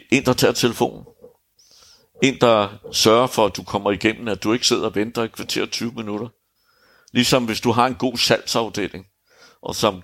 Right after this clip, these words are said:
knalder biler ud, for eksempel, eller nogle andre ting ud. Hvis din leveringsafdeling, eller din,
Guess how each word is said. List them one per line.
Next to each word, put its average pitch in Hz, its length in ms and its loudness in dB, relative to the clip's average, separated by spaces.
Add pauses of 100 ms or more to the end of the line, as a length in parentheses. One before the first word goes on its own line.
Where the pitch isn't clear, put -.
(180)
knalder 127 400 2
biler 117 360 0
ud, 107 220 0
for 101 180 2
eksempel, 92 400 -4
eller 98 120 0
nogle 95 320 -4
andre 127 260 2
ting 104 260 -6
ud. 98 160 -8 (720)
Hvis 117 260 0
din 113 320 2 (600)
leveringsafdeling, 104 1040 0 (120)
eller 95 140 -2
din, 95 280 -8